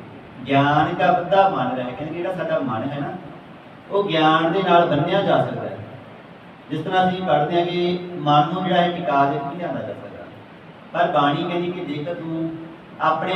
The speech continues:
ਮਨ ਨੂੰ ਟਿਕਾ ਦੇ ਵਿੱਚ ਲਿਆਉਣਾ, ਤੇ ਤੈਨੂੰ ਗਿਆਨ ਦਾ ਧਾਰਨੀ ਹੋਣਾ ਪਵੇਗਾ। "ਗਿਆਨ ਕਾ ਬੱਧਾ ਮਨ ਰਹਿ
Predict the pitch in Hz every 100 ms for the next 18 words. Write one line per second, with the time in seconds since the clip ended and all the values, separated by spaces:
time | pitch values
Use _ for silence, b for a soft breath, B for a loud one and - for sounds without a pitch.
0 | 190 147 143 175 175 156 147 139 147 170
1 | 160 175 156 147 165 156 160 160 135 131
2 | 131 139 156 - 120 123 135 139 - -
3 | - 90 - - - - - - - -
4 | - 113 127 131 131 143 151 170 165 160
5 | 175 175 - - 139 135 170 -